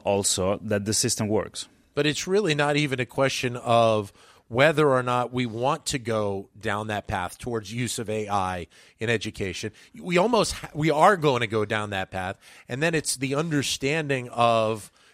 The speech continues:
Speaker 2: being able to manage it better, because we all live with smartphones in our
Speaker 1: Yeah.
Speaker 2: hands. We all live with a t-, a la-, a laptop or a tablet in our hands. It's not like we're gonna go backwards on this in any way, shape, or form.
Speaker 1: In any case, we have to go. Uh,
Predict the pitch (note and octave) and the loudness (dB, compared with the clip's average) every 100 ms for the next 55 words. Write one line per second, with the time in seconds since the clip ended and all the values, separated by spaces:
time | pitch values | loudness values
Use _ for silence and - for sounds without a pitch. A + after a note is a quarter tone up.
0 | _ - C#3 C3+ C#3+ B2+ - B2 B2 C3+ | _ -2 0 2 2 0 -4 -6 0 0
1 | E3+ E3 A2+ B2 G2+ G#2 F2+ F2 F#2 A2+ | 2 0 0 -4 -2 -4 -2 -6 -8 -12
2 | _ _ _ _ _ C3 B2+ C#3+ C3+ B2+ | _ _ _ _ _ -6 2 4 6 4
3 | - - - - B2+ C#3+ E3 F3 E3 C3 | -2 -8 -14 -6 4 6 6 6 2 0
4 | C3 D3 D#3 D3 B2+ A2+ A#2 G#2 G2+ F#2+ | -2 2 2 2 -2 -2 -2 0 0 -2
5 | G#2 A#2+ - - B2+ C#3 E3+ E3+ E3+ D3+ | -4 -10 -18 -10 2 4 4 2 2 2
6 | C#3 C3 - - B2 A#2+ C3+ C#3 - B2 | 2 0 -2 -2 0 2 2 2 2 0
7 | C#3+ - D3+ C#3+ B2+ A#2 C#3 E3 C#3+ A2 | 0 0 -2 0 -2 -2 2 2 0 -4
8 | G2 F#2 F#2+ G2 - - - F#3 - G3+ | -4 -6 -6 -10 -14 -20 -10 -6 -2 -2
9 | G3 D3+ E3 D#3 D3 C#3 G#2+ D3 E3 - | -2 -2 0 0 0 -2 0 0 0 -2
10 | B2 A2 - - A#2+ G#2+ F#2 F#2 B2+ A#2 | -4 -4 -6 -4 -6 -4 -4 -4 -4 -4
11 | A#2 A2+ A2 A#2+ A2 A2 F3+ G2 - _ | -2 -2 -2 -4 -6 -8 -10 -12 -14 _
12 | - - C3+ D3 C#3+ C#3 A2+ A2 G#2+ A2+ | -20 2 6 8 8 6 4 0 2 4
13 | C#3 - G#2+ B2 - _ _ _ _ _ | 2 0 2 0 0 _ _ _ _ _
14 | - A2 | -4 -2